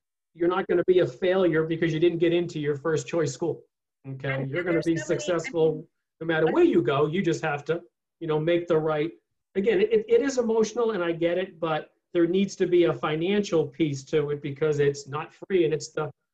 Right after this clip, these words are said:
Speaker 1: you know, the largest expense that, you know, young adults, you know, will make in their life until,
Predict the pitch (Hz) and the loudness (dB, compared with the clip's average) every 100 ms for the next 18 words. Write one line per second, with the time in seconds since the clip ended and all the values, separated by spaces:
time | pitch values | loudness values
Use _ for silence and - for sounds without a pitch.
0 | _ 156 151 143 147 170 165 143 - - | _ -4 -2 0 0 0 0 -2 -6 -4
1 | 175 185 - 143 151 _ _ 151 147 143 | -4 -4 -4 -8 -8 _ _ -12 -6 -4
2 | 147 160 147 156 120 - _ 160 165 165 | -2 0 0 -2 -4 -12 _ -20 -4 0
3 | 160 165 190 254 185 147 135 135 143 - | 2 0 0 0 0 -2 -4 -2 -2 -4
4 | 151 135 160 143 | -12 -4 -2 -2